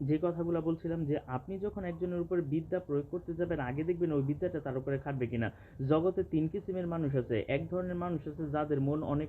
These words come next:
নরম, তাদের উপরে আল্লাহর কালাম যে কোনো শব্দ পড়েন, সাথে সাথে কাজ করে, কারণ তার ভিতরে আল্লাহ ভয়টা আছে। আপনি যখন একটা আয়াতে কারিমা পাঠ করেন,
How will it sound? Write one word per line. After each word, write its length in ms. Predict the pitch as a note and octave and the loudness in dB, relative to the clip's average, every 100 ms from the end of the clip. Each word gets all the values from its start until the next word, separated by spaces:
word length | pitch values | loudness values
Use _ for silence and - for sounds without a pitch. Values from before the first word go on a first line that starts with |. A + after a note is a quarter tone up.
| - | 0
নরম, 300 | C#3 C#3+ C3 | 2 2 0
তাদের 340 | C#3 D3 F3 | 0 0 2
উপরে 260 | E3 F3 F3 | 0 0 0
আল্লাহর 360 | C3 B2+ D3 E3 | 2 2 2 0
কালাম 360 | C#3+ D3+ E3 | 0 0 0
যে 140 | C#3+ D3+ | 0 -2
কোনো 220 | E3 C#3 | -2 -2
শব্দ 340 | D3 D3+ E3+ E3 | -2 -2 -2 0
পড়েন, 240 | E3+ F3+ - - - - | 2 2 2 -8 -16 2
সাথে 280 | G3 F3 D3+ | 2 4 2
সাথে 260 | D3+ C#3+ | 2 2
কাজ 200 | D3 C3 C3 | 0 0 0
করে, 180 | E3+ D#3+ | -2 0
কারণ 200 | D3+ D3 | 0 0
তার 180 | C#3+ C3 | 0 0
ভিতরে 280 | C3+ D#3 D#3+ | 0 0 -2
আল্লাহ 640 | - A#2+ A#2 C#3 D#3+ C#3+ | -2 0 2 2 2 0
ভয়টা 400 | B2+ B2 D#3 D#3 | 0 0 -2 -6
আছে। 320 | D3 D#3+ - A2 | -4 -6 -2 -4
আপনি 260 | - C#3+ | -2 -4
যখন 240 | D#3 D#3 D3+ | -4 -4 -6
একটা 280 | D3+ D3 - | -6 -8 -4
আয়াতে 360 | A2+ B2 C3+ | -2 -2 -2
কারিমা 360 | D#3+ E3 E3+ E3+ | -4 -4 -2 -4
পাঠ 200 | D#3 D3 - | -4 -6 0
করেন, 240 | F#3 F#3+ | 2 2